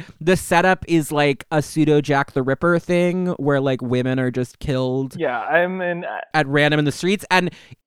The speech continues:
Speaker 1: it centers around Gambit being upset that this police detective in London, who we had never met before, but who he apparently had a romantic encounter with, is the,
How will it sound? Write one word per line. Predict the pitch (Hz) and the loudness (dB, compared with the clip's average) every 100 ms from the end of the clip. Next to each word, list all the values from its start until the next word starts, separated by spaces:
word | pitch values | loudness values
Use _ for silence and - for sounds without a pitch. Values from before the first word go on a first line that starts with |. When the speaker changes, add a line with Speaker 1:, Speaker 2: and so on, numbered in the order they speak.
| _ - | _ -8
Speaker 1:
it | 208 | -6
centers | 170 233 233 247 233 190 | -2 0 2 2 2 2
around | 185 165 139 | 2 2 2
Gambit | 156 165 170 143 | 2 4 2 2
being | 160 151 | 2 2
upset | 143 - - 156 156 | 0 -4 0 2 2
that | 156 135 | -2 -2
this | 151 135 | -2 -4
police | - 160 151 170 | -4 -2 0 -2
detective | - 160 160 139 143 135 | -2 0 0 0 -2 -2
in | 123 139 | -2 0
London, | 135 139 147 151 | 0 2 0 2
who | 151 143 | 2 2
we | 139 | 0
had | 123 | 0
never | 127 127 127 | -2 -2 0
met | 127 - | -2 -2
before, | 147 - 143 139 | -6 -2 -2 0
but | 131 | -2
who | - | -4
he | 123 123 | -4 -4
apparently | 117 135 123 127 | -2 -4 -4 -4
had | 135 127 147 | -4 -2 0
a | |
romantic | 143 139 139 143 139 | 2 2 2 0 -4
encounter | 127 143 139 165 | -2 -2 0 0
with, | 170 160 156 - - - | 2 2 0 -2 -14 0
is | 175 143 127 | 2 2 -2
the, | 139 | -2